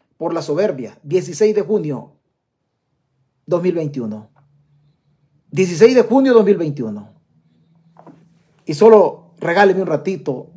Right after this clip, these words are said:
porque siempre tratamos de probar lo que nosotros decimos en esta página. Quizás sea de las pocas transmisiones o de las últimas transmisiones que a mí me toque hacer.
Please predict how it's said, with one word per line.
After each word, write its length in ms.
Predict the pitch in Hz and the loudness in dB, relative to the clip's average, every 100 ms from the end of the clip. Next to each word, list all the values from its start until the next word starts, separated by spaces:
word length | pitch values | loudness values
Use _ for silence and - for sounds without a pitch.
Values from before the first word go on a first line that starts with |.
| - | -10
porque 220 | 147 143 | -8 -6
siempre 380 | 147 175 151 143 | -4 -4 -2 -4
tratamos 500 | 143 139 160 160 139 | -4 -4 -4 -4 -4
de 80 | 139 | -4
probar 400 | 139 139 170 143 | -2 0 2 0
lo 140 | 135 | -4
que 100 | 139 | -4
nosotros 380 | 131 143 151 143 | -6 -6 -8 -8
decimos 400 | 127 165 156 139 | -8 -6 -6 -6
en 80 | 139 | -6
esta 260 | 147 - | -6 -8
página. 480 | - 156 135 107 110 _ _ _ _ _ _ _ _ _ _ _ _ | -4 -4 -4 -10 -14 _ _ _ _ _ _ _ _ _ _ _ _
Quizás 280 | - 160 190 | -6 -4 2
sea 160 | 202 196 | 4 4
de 80 | |
las 100 | 175 | 2
pocas 280 | 151 202 165 | 0 -2 -4
transmisiones 680 | - 156 147 190 185 131 - | -4 -6 -2 -2 -2 -6 -8
o 100 | 147 | -6
de 80 | 151 | -4
las 140 | 143 151 | -2 -2
últimas 340 | 196 196 180 | -2 -4 -6
transmisiones 460 | 175 147 139 175 143 | -4 -4 -4 -6 -6
que 60 | 143 | -6
a 20 | |
mí 60 | |
me 100 | 151 | -6
toque 220 | 147 135 131 | -8 -8 -10
hacer. 440 | - 107 - | -10 -14 -16